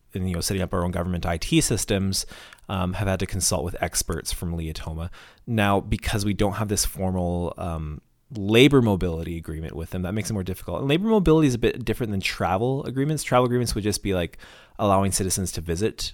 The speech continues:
home and, and allow, allow homies to visit other countries. Um, labor mobility means the ability to go work and live in another country, even if you're not a citizen there. And, and that would require a more formal arrangement. And so again, we've been kind of issuing these work visas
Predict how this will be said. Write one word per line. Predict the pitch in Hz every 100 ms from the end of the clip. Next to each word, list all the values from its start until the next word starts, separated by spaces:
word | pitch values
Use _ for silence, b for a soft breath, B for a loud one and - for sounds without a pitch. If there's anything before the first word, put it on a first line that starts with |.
| -
home | - 113 117
and, | 95 82 82 -
and | 90
allow, | 87 87 87 - -
allow | 101 82
homies | 82 92 87 92 90
to | -
visit | 82 85 -
other | 82
countries. | 80 95 90 127 147 - B B B B
Um, | 98 95 92
labor | 120 139
mobility | 143 123 120 113
means | 104 98
the | 104
ability | 98 92 90
to |
go | 87 85
work | 78 82 87 - - -
and | 98
live | 82 80 90 123 - -
in | 139
another | 123 131
country, | 131 135 135 160
even | 160 104 95
if | -
you're | 92
not | 87 87
a |
citizen | - 90 85 123
there. | 127 151 - B B B B
And, | 117 -
and | 123
that | 127 139
would | 135
require | 120 - 104 101
a |
more | 101 95 92
formal | - 92 90 85
arrangement. | 82 78 76 - 80
And | 82 87
so | 107
again, | 104 104
we've | 104
been | 107 107
kind | 175 175
of | 107
issuing | 101 117 107
these | 95 90
work | 85 80 -
visas | 123 120 151 165 - -